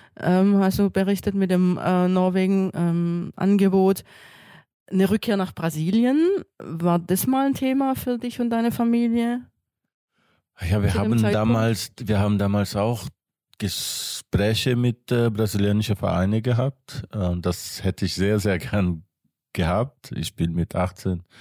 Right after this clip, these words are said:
Speaker 1: Mhm.
Speaker 2: äh, nach Deutschland gekommen, habe eine ganze Karriere hier gehabt und die Möglichkeit, in Brasilien professionell zu spielen, wäre toll.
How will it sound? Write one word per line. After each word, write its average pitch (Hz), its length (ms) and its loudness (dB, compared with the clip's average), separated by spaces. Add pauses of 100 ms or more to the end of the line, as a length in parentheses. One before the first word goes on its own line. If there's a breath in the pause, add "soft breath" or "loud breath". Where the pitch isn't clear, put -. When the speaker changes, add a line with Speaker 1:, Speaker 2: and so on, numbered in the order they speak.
(140 loud breath)
Speaker 1:
Mhm. 190 300 -4
Speaker 2:
äh, 90 180 -2
nach 90 160 0
Deutschland 92 480 -2
gekommen, 90 460 -2
habe 78 460 -2
eine 85 240 -4
ganze 82 800 -4
Karriere 82 440 0
hier 87 240 0
gehabt 82 520 -2
und 76 220 -4
die 82 60 -2
Möglichkeit, 90 600 0
in 85 100 2
Brasilien 82 480 2 (120)
professionell 80 720 -2 (600 loud breath)
zu - 140 -4
spielen, 80 580 0
wäre 76 600 0
toll. 90 340 0